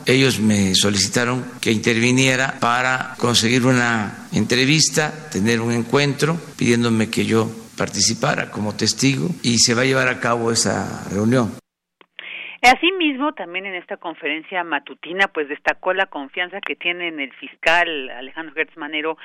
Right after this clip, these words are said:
Speaker 2: a quien describió como una persona íntegra, que dijo no representa intereses creados y quien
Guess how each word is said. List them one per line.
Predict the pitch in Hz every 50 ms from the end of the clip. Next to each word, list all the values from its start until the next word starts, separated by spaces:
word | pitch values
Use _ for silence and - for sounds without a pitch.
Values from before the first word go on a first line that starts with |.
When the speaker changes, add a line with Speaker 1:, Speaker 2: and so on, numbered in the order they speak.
| - - - - -
Speaker 2:
a | - 165 165
quien | - - - 180 175 170 175 175 170 165
describió | 165 - - 190 180 196 208
como | - 240 226
una | 226 233 -
persona | - 196 - 202 202 202 202 -
íntegra, | 240 233 240 226 - 226 214 214 208 214 214
que | - 175
dijo | 180 180 - -
no | 185 185 185
representa | 185 196 185 - 160 151 - 180 170 - 185
intereses | 175 156 - 160 160 156 175 160 -
creados | - - 165 160 160 160 160 156 175 - _ _ - - - - - _
y | - 240 247
quien | - - 226 226 226 226 233 240 233 -